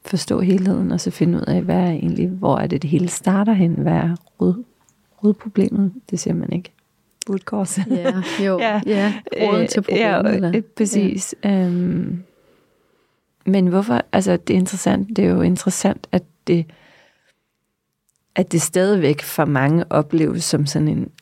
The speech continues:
Speaker 1: alternativ tilgang. Øh, selvom jeg
Speaker 2: Ja.
Speaker 1: synes jo, at det er det allermest naturlige i hele verden, og man kan sige, det er jo også sådan, øh, vores forfædre har levet og tilgået, øh, deres sundhed,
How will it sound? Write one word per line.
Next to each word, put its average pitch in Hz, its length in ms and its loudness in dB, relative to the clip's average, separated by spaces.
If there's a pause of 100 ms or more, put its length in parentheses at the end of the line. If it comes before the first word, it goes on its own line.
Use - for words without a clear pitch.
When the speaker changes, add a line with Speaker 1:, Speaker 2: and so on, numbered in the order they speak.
Speaker 1:
alternativ 160 800 -2
tilgang. 147 400 -2 (500)
Øh, 165 340 2 (220)
selvom 143 440 0
jeg 139 140 0
Speaker 2:
Ja. - 60 2 (140)
Speaker 1:
synes 180 280 0
jo, 165 80 2
at 165 180 0
det 151 140 2
er 151 40 2
det 147 240 2
allermest 160 440 0
naturlige 170 500 0
i 180 40 2
hele 151 180 2
verden, 147 400 0
og 151 100 -2
man 147 160 0
kan 160 100 -4
sige, 165 200 -2
det 147 100 -2
er 151 40 0
jo 147 120 2
også 170 180 -2
sådan, 156 360 -2 (640)
øh, 165 320 0 (1400)
vores 160 340 2
forfædre 170 500 0
har 180 100 2
levet 151 460 0
og 165 160 -2
tilgået, 151 640 0 (260)
øh, 139 260 -2 (120)
deres 170 220 2
sundhed, 156 460 0